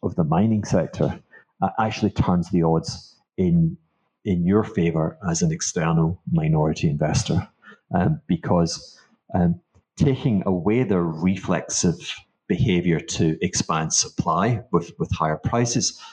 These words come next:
simply means that higher prices are gonna be with us longer. And so they're gonna keep rewarding you as an investor. So, you know, part of society is gonna be on your ass saying, like, "You're morally corrupt." It's them who are morally corrupt,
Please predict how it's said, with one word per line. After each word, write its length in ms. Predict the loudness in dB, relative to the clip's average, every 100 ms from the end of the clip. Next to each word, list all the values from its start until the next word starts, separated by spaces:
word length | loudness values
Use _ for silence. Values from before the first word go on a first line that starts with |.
| _ _ _
simply 400 | 0 2 2 2
means 260 | 2 0
that 80 | -4
higher 260 | 0 0 2
prices 420 | 0 2 0 0
are 60 |
gonna 180 | 2 0
be 160 | 2 2
with 220 | 0 2
us 200 | -2 -2 -8
longer. 720 | -4 0 2 2 0 -2 -6 -8 _ _ _
And 180 | -2 0
so 180 | 0 0
they're 140 | 0
gonna 260 | 0 0 0
keep 320 | 0 -2 -2 -12 -10
rewarding 800 | -2 0 0 0 0 2 2 2
you 380 | 2 2 2 0 -6 -4
as 140 | -2 0
an 80 |
investor. 520 | 0 2 0 -2 -4 -6
So, 320 | 0 0 0 -10 _
you 100 | 0
know, 140 | 2 0 _ _
part 220 | -2 0 2
of 80 |
society 520 | 0 -2 2 2 2 -2
is 80 | -2
gonna 200 | 0 2
be 380 | 2 2 0 -6 -2
on 200 | 2 2
your 180 | 0 0
ass 380 | 2 2 0
saying, 320 | 0 2 2 2
like, 240 | 0 -6 _
"You're 140 | 0
morally 500 | 2 0 2 2 0
corrupt." 440 | -2 0 0 -2 -8 -12 _
It's 120 | -14 -4
them 280 | 0 2
who 160 | 2 2
are 80 | 0
morally 460 | 0 -2 0 -2
corrupt, 420 | -6 -4 -4 -4